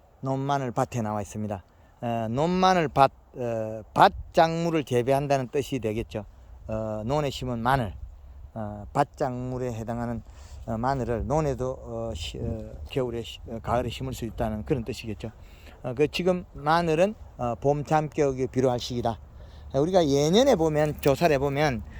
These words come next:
어, 이 시기에 이월 달에, 에, 마늘의 비료량을 보면, 에, 어떻게 돼 있냐면, 어,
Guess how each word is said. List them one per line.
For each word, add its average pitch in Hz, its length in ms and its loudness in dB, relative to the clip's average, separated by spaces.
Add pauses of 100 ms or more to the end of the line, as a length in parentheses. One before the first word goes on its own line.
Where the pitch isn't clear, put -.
(160)
어, 131 140 -2
이 214 160 4
시기에 165 480 4
이월 156 380 4
달에, 156 520 6 (300)
에, 131 260 -2
마늘의 156 480 4
비료량을 151 540 4
보면, 151 360 4 (480)
에, 131 540 4
어떻게 160 240 4
돼 143 140 4
있냐면, 123 480 2 (680)
어, 131 480 -2